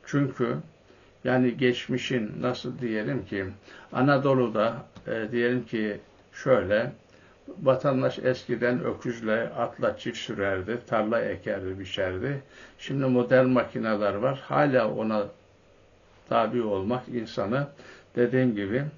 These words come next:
bir erdem değil, onun kaybını sağlar. Atalar dinine bağlılık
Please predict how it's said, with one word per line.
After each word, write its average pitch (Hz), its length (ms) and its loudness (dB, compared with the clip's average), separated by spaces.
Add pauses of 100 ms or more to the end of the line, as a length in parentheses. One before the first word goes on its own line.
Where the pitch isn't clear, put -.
(420)
bir 127 100 0
erdem 120 520 4
değil, 110 260 0 (680)
onun 127 440 4 (1200)
kaybını 123 520 0
sağlar. 90 640 -2 (540)
Atalar 143 540 8
dinine 151 480 4
bağlılık 143 500 4